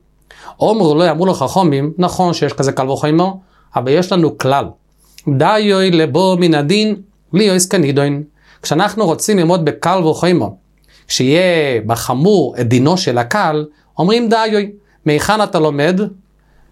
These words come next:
מקרן ברשות הניזק אתה לומד, מקרן ברשות הרבים. אתה אומר, קרן שהחמיר לו ברשות הרבים, אין דין שנחמיר לו ברשות הניזק. אם כך,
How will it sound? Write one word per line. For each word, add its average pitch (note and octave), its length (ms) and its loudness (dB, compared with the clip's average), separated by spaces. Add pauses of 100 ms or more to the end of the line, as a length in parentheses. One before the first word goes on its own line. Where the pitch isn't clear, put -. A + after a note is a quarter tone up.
(300)
מקרן - 1500 -4
ברשות F3+ 300 -2
הניזק F#3 320 0
אתה E3+ 140 -2
לומד, D3 420 0
מקרן E3+ 380 0
ברשות E3+ 320 -2
הרבים. F#3 400 -2 (140)
אתה B2+ 80 -6
אומר, D#3+ 160 0
קרן G3 480 -2
שהחמיר E3 580 0
לו F3 140 2
ברשות E3 300 -2
הרבים, G#3 440 -2 (360)
אין G3+ 200 0
דין G#3 180 0
שנחמיר F3+ 480 0
לו F#3+ 140 2
ברשות F#3+ 320 -2
הניזק. A3 440 -2 (420)
אם C#3+ 200 2
כך, F3+ 580 -2